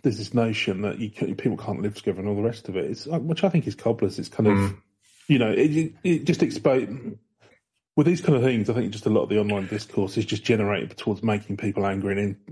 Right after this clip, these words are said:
Speaker 1: reverting
Speaker 2: Yeah,
Speaker 1: into
Speaker 2: because
Speaker 1: their bubbles, because
Speaker 2: Yeah.
Speaker 1: you see, you see it with kind of cult mentalities as well, and it'll happen a little bit on the left. But, you know, um, people just want their views reinforced and are looking to have that actively done. And I think you just get stuck into that, that loop.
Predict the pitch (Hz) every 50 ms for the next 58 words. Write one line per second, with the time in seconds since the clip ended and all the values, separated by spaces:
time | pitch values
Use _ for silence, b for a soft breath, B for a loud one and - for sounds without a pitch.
0 | - 170 185 131 123 107 95 113 107 104 92 - 107 101 98 - - 113 107 95
1 | - - 113 110 107 110 101 98 95 - - - 113 107 - - 120 107 - -
2 | 175 170 - - 220 - - 185 170 - 202 170 104 127 - - 131 104 - -
3 | - 110 - 104 98 - - 104 104 - 85 95 98 98 104 98 101 101 101 80
4 | 87 78 78 - - - - 85 69 69 69 - - - - - 85 98 101 101
5 | 95 - - - 127 117 - B 113 110 B B B B _ _ 143 131 120 107
6 | 104 104 110 107 117 117 113 113 113 113 110 110 110 - - _ _ _ _ _
7 | _ _ _ _ _ _ _ 147 139 110 107 104 110 - 113 107 95 110 107 98
8 | 101 113 107 101 98 104 107 101 101 95 - - - 107 101 101 101 - - -
9 | 98 101 104 101 101 - - 90 - - - 95 - - - 107 104 - - -
10 | - - 98 101 101 - 107 104 107 107 110 110 104 107 107 104 - - - 107
11 | - 101 101 - - - 85 - - - - 110 95 101 - - 101 - - -
12 | 98 - - - 104 - - 107 113 110 104 98 - - -